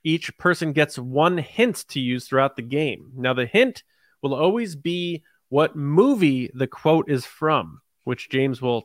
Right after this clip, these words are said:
text or message to that person alone. And if that person guesses right after using their hint, their answer will now only be worth one point. And if the other person gets it without using their hint, they still get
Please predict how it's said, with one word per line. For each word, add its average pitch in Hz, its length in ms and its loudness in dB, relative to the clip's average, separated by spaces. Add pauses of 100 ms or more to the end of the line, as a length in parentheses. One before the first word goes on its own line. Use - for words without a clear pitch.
text - 500 -4 (220)
or 120 80 -8
message 139 520 2 (340)
to 147 160 0
that 135 220 4
person 120 420 -4
alone. 120 560 0 (320)
And 123 120 0
if 113 80 -4
that 147 220 2
person 139 360 0
guesses 120 360 0
right 113 280 0
after 113 220 -4
using 139 360 -2
their 113 140 -2
hint, 123 300 -4 (400)
their 135 320 4
answer 135 280 0
will 117 100 -2
now 117 180 0
only 117 140 -4
be 113 120 -4 (300)
worth 113 240 -6
one 220 320 4
point. 110 380 -4 (340)
And 120 80 2
if 110 80 -2
the 117 120 2
other 135 140 4
person 135 380 2
gets 127 240 2
it 107 80 0
without 113 260 2
using 131 220 0
their 120 120 2
hint, 123 260 -2 (300)
they 110 100 -4
still 110 200 -4
get 107 240 -6